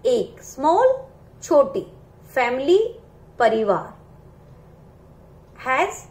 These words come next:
parents, brother and sister। Parents जो आपके मम्मी पापा हैं, Brother आपका भाई and sister आपकी बहन।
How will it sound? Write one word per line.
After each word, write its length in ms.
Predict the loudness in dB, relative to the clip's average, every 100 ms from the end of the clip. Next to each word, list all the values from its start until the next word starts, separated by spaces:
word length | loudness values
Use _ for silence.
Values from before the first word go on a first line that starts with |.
| -10 -6
parents, 500 | -2 0 0 -2 -10 -20 -20 -6
brother 400 | -2 0 2 0 0 -6
and 160 | -6 -6
sister। 360 | -10 -10 -14 -10
Parents 380 | -4 -2 -4 0
जो 100 | 2
आपके 480 | 2 -2 -10 -8 -6
मम्मी 240 | -4 -4
पापा 300 | -4 -4 -6
हैं, 140 | -10 -4
Brother 480 | -2 2 0 -2 -8 -20 -20 -20 -20 -20 -16
आपका 260 | -16 -6 -4
भाई 460 | -4 -4 -2 -2 -6 -18 -10
and 1000 | -6 -6 -8 -20 -20 -20 -20 -20 -20 -20
sister 400 | -12 -10 -4 0
आपकी 340 | 0 0 0 0 0 -10 -20 -18
बहन। 540 | -8 -6 -4 -6 -8